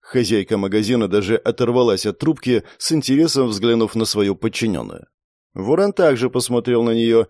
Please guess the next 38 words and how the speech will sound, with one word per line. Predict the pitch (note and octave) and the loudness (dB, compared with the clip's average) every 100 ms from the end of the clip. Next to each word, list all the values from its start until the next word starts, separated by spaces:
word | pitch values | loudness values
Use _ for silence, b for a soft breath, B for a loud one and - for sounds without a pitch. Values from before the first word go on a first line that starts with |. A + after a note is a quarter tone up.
| b | b
подумав | - A#2 A#2 A2+ | -4 0 0 0
о | A#2 | 0
том, | - B2 | 0 0
что, | A#2 A2+ | 0 -2
возможно, | G#2+ G#2 F#2 A#2 A2+ A#2 | 0 -2 0 -2 0 0
ему | A2 | 0
нужна | A2 A2+ A#2 A2+ | 0 0 0 0
была | A#2 B2 | 2 2
не | C3 | 2
Шейла, | C3+ F#3+ F3+ C3+ G2 E2 B | 0 0 2 4 2 -2 B
а | F#2+ | 0
эта | G2+ A2+ A2 | 0 2 0
грубая | F#2+ A2 B2+ A#2+ B2 | 0 -2 0 2 2
и | |
простоватая | A#2 A#2+ - A#2 A#2 A#2+ B2 | 2 -2 0 2 2 2 0
на | A#2 | 0
вид | A#2 B2+ - B | 0 -2 -6 B
женщина-воин. | G#2+ G2+ B2 - C#3+ D#3+ D#3+ G2 - _ _ _ _ - | -6 -2 -2 0 0 0 2 0 -4 _ _ _ _ -10
"Я | G#2+ A2+ A2 A2+ | -4 2 2 2
много | B2+ F3 B2 | 0 0 0
где | G2+ G2 | -2 -2
успела | F#2+ - A2 G2+ | -2 0 0 0
побывать | A2 G#2 G#2 G#2 G#2 - - | 0 0 2 2 0 -8 -4
и | A#2 | 0
много | A#2+ A#2+ B2 | 2 2 2
с | A2+ | 0
кем | B2 A#2+ | -2 0
познакомиться | B2 G#2+ C3+ F#3+ E3+ G#2 G#2 | 0 0 0 0 0 -2 -4
за | G2+ | -4
свою | - G2+ G2+ | -2 -2 -2
карьеру | - G#2+ G#2+ G#2+ - | -2 0 2 0 2
авантюристки". | A#2+ B2 - C#3 F2+ - - G#1 - _ _ _ - | 0 -2 -4 -4 -4 -8 -14 -16 -16 _ _ _ -10
Воительница | F2+ D3 D#3+ B2 A#2+ G#2+ A2+ | -4 -4 -2 -2 -2 0 0
оставила | A2 - A2 G#2+ | 0 2 2 2
свое | G#2 G#2 G#2 G#2 | 2 2 2 2
оружие | G#2+ F#2+ G#2+ | 2 0 -2
в | |
покое | - B2 F3 F3+ D#3+ | 0 0 2 4 2